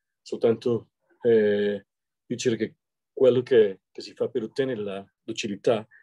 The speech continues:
è applicare proprietà di riflessione, eh, che, che, che sono molto comuni in, eh,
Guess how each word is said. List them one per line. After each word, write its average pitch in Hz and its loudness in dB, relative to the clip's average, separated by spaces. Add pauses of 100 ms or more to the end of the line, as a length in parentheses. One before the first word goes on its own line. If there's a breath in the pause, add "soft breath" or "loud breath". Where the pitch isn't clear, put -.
(120 soft breath)
è 117 2
applicare 113 -2 (340)
proprietà 120 -2
di 117 4
riflessione, 113 -2 (380)
eh, 107 -2 (160)
che, 104 -4 (460)
che, 104 -10
che 110 -16
sono 110 -2
molto 113 -2
comuni 104 -6
in, 101 -4
eh, 92 -6